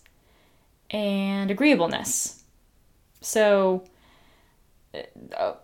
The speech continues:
people who are curious tend to score high on the openness to a new experience. Uh, that can lead a person to easily identify their purpose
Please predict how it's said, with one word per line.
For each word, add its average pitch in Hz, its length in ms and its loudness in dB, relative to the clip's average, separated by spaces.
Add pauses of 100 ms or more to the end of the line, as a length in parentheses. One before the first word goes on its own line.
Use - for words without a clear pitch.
(260)
people 254 360 0
who 240 180 4
are 208 220 6
curious 233 580 2
tend 220 260 2
to 220 80 2
score 214 400 4
high 190 440 2
on 190 140 -2
the - 140 -2
openness 202 460 0
to 185 180 -4
a - 160 -8
new 185 140 -2
experience. - 680 -8 (1400)
Uh, 196 360 -4 (200)
that 254 220 0
can 262 260 6
lead 339 180 4
a 403 60 2
person 185 400 0
to 196 80 -2
easily 202 420 0
identify 185 540 -2
their 165 120 -4
purpose - 600 -6